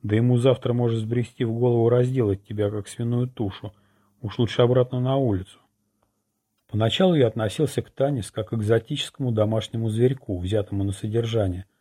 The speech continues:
пока любопытство не уймётся, и всерьёз намеревался выставить за дверь, как только надоест, или продать кому-нибудь,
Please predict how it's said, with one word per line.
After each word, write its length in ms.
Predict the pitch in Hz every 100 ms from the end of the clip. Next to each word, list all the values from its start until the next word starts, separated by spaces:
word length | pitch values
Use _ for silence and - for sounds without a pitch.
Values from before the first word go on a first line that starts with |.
| _ _ -
пока 240 | 107 151
любопытство 600 | 143 123 120 143 135 -
не 120 | 123
уймётся, 640 | 127 135 135 101 87 - - _ _ _ _
и 80 | 113
всерьёз 480 | - 123 131 165 -
намеревался 680 | 120 110 110 123 139 -
выставить 440 | 120 127 - 123 117
за 160 | 131
дверь, 280 | 127 110 95
как 200 | - _
только 280 | - 107 113
надоест, 600 | 110 110 113 104 92 - _ _ _ _ _ -
или 160 | 131
продать 440 | 147 123 107 117 -
кому-нибудь, 640 | 110 107 104 98 98